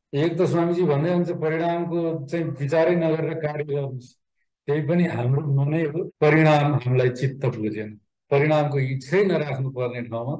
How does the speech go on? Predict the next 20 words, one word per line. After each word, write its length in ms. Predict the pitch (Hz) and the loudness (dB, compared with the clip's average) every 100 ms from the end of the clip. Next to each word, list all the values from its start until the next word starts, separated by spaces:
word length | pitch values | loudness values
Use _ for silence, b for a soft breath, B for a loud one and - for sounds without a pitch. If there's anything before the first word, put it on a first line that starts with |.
| 139 | -2
परिणाम 400 | 123 127 123 120 | 0 0 -4 -6
चित्त 300 | - 127 120 | -10 -8 -8
बुझेन 500 | 107 117 131 180 156 | -6 -2 4 6 6
भन्ने 240 | 120 117 | 2 -2
लागिराखेको 760 | 113 113 107 107 107 107 110 104 | -4 -4 -6 -6 -8 -8 -10 -12
छ 140 | - | -8
भने 320 | 110 101 117 147 - _ _ _ _ _ _ _ - | -8 -8 -8 -10 -12 _ _ _ _ _ _ _ -8
त्यसको 220 | 120 131 | -2 2
अर्थ 300 | 120 117 - 127 | 2 2 0 -2
के 60 | 120 | 0
हो 100 | 113 | 0
भने 160 | 110 131 | 0 -2
हामी 280 | 101 120 120 | -4 -8 -2
परिणामको 480 | 110 110 107 110 | -2 -2 -6 -6
बारेमा 380 | 104 104 104 107 | -8 -10 -10 -14
सोचिराखेका 680 | 123 113 - 107 107 - - | -4 -4 -2 -6 -8 -12 -16
छौँ। 160 | - _ _ _ _ _ _ _ _ _ | -18 _ _ _ _ _ _ _ _ _
त्यो 140 | - 139 | 2 2
सोच्ने 440 | - 120 120 131 | 4 0 2 0
बित्तिकै, 480 | 113 113 110 107 107 | 0 -4 -6 -4 -4